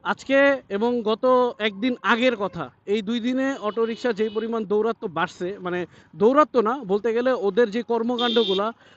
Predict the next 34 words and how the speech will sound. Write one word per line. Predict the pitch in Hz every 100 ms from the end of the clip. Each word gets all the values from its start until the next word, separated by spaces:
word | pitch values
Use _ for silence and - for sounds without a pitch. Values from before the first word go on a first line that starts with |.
| _ 170
অবাক | 214 247 -
করে | 254 240
দেওয়ার | 247 240
মতো | 233 226
কিছু | 233 226
কর্মকাণ্ড | 220 226 233 226 220
বাড়ছে, | 185 - 202 247 -
এইগুলা | 202 202 240 247 208 175
আসলে | - 220 233 240 247 - _ _ _ _ -
মানে | 165 185 190
আমাদের | 196 214 190
বাইকিং | 196 233 233
কমিউনিটির | 247 254 254 254 240
উচিত | 262 240
এই | 220
ব্যাপারে | 220 233 214
কোনো | 214 214
একটা | - 240 214 - - - 160
দ্রুত | 160 214 254 214
পদক্ষেপ | 226 240 233 208
নেওয়া। | 202 185 - _ _ - - -
রিসেন্টলি | 180 220 240 233
যে | 233 196
ঘটনাটা | 196 208 208 185
ঘটছে | 180 185 170 120 117
এটার | 165 190
জন্য। | 175 135 120 - - - - -
আচ্ছা, | 156 143 113 139
গত | 190 262 277
পরশু | 240 220 254
দিনের | 254 262 220
কথাটাই | 220 233 220
আপনাদের | 202 196 196
সাথে | 196